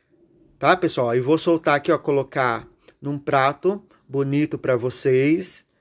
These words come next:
verem. Aqui você vai apertando devagarzinho, ele solta, tá? Ó, soltou.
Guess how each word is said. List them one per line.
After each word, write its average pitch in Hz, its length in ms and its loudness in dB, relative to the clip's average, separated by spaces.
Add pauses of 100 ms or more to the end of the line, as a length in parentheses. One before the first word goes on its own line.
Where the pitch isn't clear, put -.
(160)
verem. 135 600 0 (800)
Aqui - 180 -8
você 240 100 4
vai 226 180 4
apertando 196 480 2
devagarzinho, 156 600 2
ele 208 140 0
solta, 110 520 -8
tá? 156 300 -4
Ó, 113 160 -6
soltou. 147 920 0